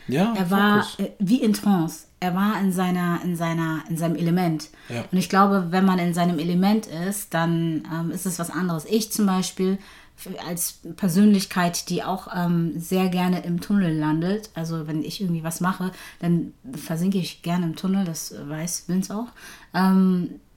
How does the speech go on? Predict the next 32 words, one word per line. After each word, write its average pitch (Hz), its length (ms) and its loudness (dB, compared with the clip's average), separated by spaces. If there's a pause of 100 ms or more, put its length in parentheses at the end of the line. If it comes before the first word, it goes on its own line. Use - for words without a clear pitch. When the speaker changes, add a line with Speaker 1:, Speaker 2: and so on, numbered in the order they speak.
(240)
Speaker 2:
ich - 160 -6
kann's 202 220 0
verstehen. 190 480 0 (720)
Ich - 100 -20
kann's 208 220 -2
einfach 185 240 -4
verstehen. 170 400 -4 (1900)
Künstler 202 360 0
durch 185 240 -2
und 185 100 0
durch. 147 340 -8 (280)
Speaker 1:
Ja, 147 300 -2
Künstler. 143 500 0
Und 120 140 -2
ich - 100 -6
glaube, 135 760 6 (560)
vielleicht - 560 -8
haben 127 380 0
viele 135 320 -2
Künstler 135 580 -2
auch 113 160 -6
keine 113 300 -4
Geradlinigkeit. 110 960 -6
Vielleicht 113 340 -2
ist 131 140 0
so 123 100 0
ein 117 140 0
kleines 123 600 -2
Chaos 120 580 -4
immer 113 300 -2
ganz 110 440 -2
hilfreich, 110 640 -4